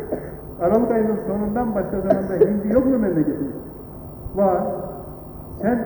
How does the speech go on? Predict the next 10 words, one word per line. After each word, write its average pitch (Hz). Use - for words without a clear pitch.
o 196
hindiyi 170
o 247
aralığın 156
sonunda 185
almayacaksın, 262
yemeyeceksin, 269
yedirmeyeceksin. -
Efendim 254
televizyonda 262